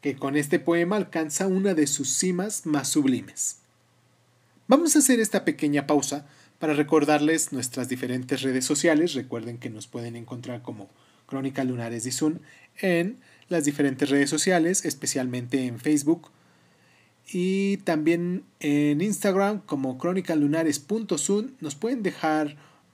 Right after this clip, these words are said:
un correo en crónicalunares punto zun arroba hotmail punto com para poderlos leer todos y cada uno, y me comprometo a que yo personalmente escribiré la respuesta de cada uno de sus correos.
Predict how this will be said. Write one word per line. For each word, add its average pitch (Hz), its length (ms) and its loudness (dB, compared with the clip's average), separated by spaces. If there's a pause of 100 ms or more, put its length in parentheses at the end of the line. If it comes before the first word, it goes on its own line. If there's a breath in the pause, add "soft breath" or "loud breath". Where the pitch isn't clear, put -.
(100)
un 156 460 0
correo 160 680 2 (140)
en 127 320 -6
crónicalunares 131 800 -2
punto 180 340 -4
zun 185 320 -2 (340 loud breath)
arroba 143 420 2
hotmail 147 460 0
punto 143 340 -4
com 190 300 -2 (220)
para 123 500 -4
poderlos 131 560 -4 (280 loud breath)
leer 143 300 4
todos 156 440 0
y 127 80 -8
cada 139 300 0
uno, 147 280 2 (200)
y 139 340 -2
me 135 160 -2
comprometo 120 640 -6
a 117 100 -10
que 104 200 -14
yo 160 220 -2
personalmente 131 800 -4
escribiré 120 680 -6
la 113 100 -8
respuesta 120 600 -6
de 101 100 -10
cada 127 320 -6
uno 120 200 -8
de 113 120 -8
sus - 180 -8
correos. 165 520 0